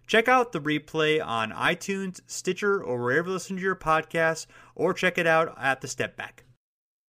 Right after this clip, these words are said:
And now Rainis and I are joined in progress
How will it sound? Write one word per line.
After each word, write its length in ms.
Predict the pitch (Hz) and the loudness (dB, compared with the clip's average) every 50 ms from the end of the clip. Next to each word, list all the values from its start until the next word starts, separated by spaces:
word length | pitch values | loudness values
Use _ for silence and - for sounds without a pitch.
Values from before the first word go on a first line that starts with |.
| _ _ _ _ _ _ - - - - - _ _ _ _ _ _ _ _ _ - | _ _ _ _ _ _ 0 4 4 4 4 _ _ _ _ _ _ _ _ _ -8
And 120 | 127 120 | -4 -2
now 140 | 120 123 127 123 | -2 0 0 0
Rainis 400 | 123 131 139 143 131 - - 160 | 0 -2 -2 -4 -6 -10 -8 -8
and 120 | 139 131 | -6 -4
I 240 | 127 127 131 131 127 | -4 -2 -2 -4 -4
are 240 | 117 120 117 113 110 | -6 -8 -10 -10 -10
joined 460 | 101 - 131 127 127 131 131 131 92 | -10 -8 -8 -6 -6 -6 -8 -8 -10
in 220 | 87 131 117 113 | -12 -14 -14 -14
progress 720 | - - - 131 127 135 135 135 143 135 135 135 - - | -16 -12 -8 -6 -4 -4 -4 -6 -6 -6 -6 -8 -10 -14